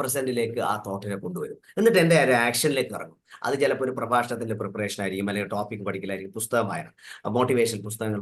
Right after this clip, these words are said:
വായിക്കലായിരിക്കും, എൻ്റെ വീഡിയോ കാണലായിരിക്കും. അങ്ങനെയുള്ള ഒരു പ്രസന്റിലേക്ക് ഞാൻ വരുന്നു, അല്ലെങ്കിൽ എൻ്റെ പ്രവർത്തനത്തിലേക്ക്, അതെൻ്റെ സ്കൂളിലാവാം, അല്ലെ ഏത് പ്രവർത്തനത്തിൻ്റെയും പ്രസന്റിലേക്ക് ഞാൻ കൂടുതൽ ഫോക്കസ് ചെയ്യാൻ തുടങ്ങും. മൂന്നാമത്തേന്ന് വെച്ചാൽ ഈ എക്സ്പെക്ടേഷൻ ഉണ്ടല്ലോ, നമ്മളെ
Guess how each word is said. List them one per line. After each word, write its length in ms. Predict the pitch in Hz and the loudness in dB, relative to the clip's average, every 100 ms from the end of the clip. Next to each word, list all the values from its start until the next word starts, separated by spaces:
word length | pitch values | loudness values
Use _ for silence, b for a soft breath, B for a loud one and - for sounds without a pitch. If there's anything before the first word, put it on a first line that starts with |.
| 95 | -6
വായിക്കലായിരിക്കും, 600 | 92 85 87 90 87 101 | -8 -8 -6 -6 -6 -4
എൻ്റെ 100 | 98 95 | -2 -2
വീഡിയോ 240 | 104 107 92 | -2 -2 -2
കാണലായിരിക്കും. 460 | 87 85 87 85 - | -4 -6 -8 -8 -2
അങ്ങനെയുള്ള 300 | 226 226 202 | 4 6 4
ഒരു 80 | 196 | 2
പ്രസന്റിലേക്ക് 580 | 175 170 208 185 151 131 117 | 0 2 2 4 4 4 0
ഞാൻ 100 | 196 | 0
വരുന്നു, 220 | 90 - - B B - | -4 -4 -8 B B 0
അല്ലെങ്കിൽ 260 | 190 190 165 | 4 6 4
എൻ്റെ 140 | 165 160 | 4 2
പ്രവർത്തനത്തിലേക്ക്, 640 | 143 - 160 131 90 78 _ _ | 2 2 2 0 -2 -8 _ _
അതെൻ്റെ 240 | 127 127 120 | -4 -2 -4
സ്കൂളിലാവാം, 500 | 120 127 117 127 151 | -4 -2 0 0 -2
അല്ലെ 140 | 139 165 185 | 0 6 8
ഏത് 140 | 208 165 | 8 6
പ്രവർത്തനത്തിൻ്റെയും 540 | 156 156 151 156 160 | 6 2 2 0 2
പ്രസന്റിലേക്ക് 540 | 170 165 220 180 151 135 | 4 6 8 8 6 4
ഞാൻ 80 | 120 117 | 0 -2
കൂടുതൽ 240 | 107 104 - | -6 -6 -8
ഫോക്കസ് 240 | 95 - 82 | -12 -12 -14
ചെയ്യാൻ 160 | 60 - | -14 -16
തുടങ്ങും. 180 | _ _ _ _ _ _ B B B B - | _ _ _ _ _ _ B B B B 0
മൂന്നാമത്തേന്ന് 640 | 156 220 247 247 233 220 185 | 6 8 8 8 8 6 6
വെച്ചാൽ 200 | 170 165 160 185 | 4 2 2 0
ഈ 40 | 185 160 _ _ 156 | -4 -6 _ _ 0
എക്സ്പെക്ടേഷൻ 720 | 156 - 226 226 233 220 190 151 | 2 0 2 0 6 6 6 4
ഉണ്ടല്ലോ, 220 | 120 113 120 | 2 0 2
നമ്മളെ 200 | 123 | 2